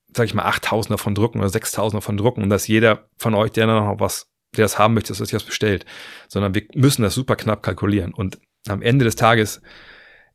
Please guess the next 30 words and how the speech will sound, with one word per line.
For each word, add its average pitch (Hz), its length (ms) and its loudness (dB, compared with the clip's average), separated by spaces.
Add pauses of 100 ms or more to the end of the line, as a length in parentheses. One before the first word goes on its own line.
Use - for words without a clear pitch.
(460)
ich 101 260 -4
weiß, 101 380 4
ich, - 320 -12
ich 107 200 -10
weiß 131 220 2
mit - 140 -6
allem, 131 340 2 (140)
was 113 220 -2
ich - 220 -10
in 110 160 0
meinen, 107 520 -2
ja, 90 120 -4
jetzt - 240 -16 (140)
dreiundzwanzig 104 480 -2
Jahren 98 200 0
in 101 60 -4
dem 98 120 -4
Job 98 220 -4
hier 98 220 -4
irgendwie 92 320 -6
gelernt 90 460 -6
habe, 113 220 -10
dass 101 140 -4
das 104 100 -4
einfach 98 220 -2
eine 98 120 -4 (120)
unfassbar 117 500 0
geile 98 240 0
Ausgabe - 400 -4
ist. - 200 -14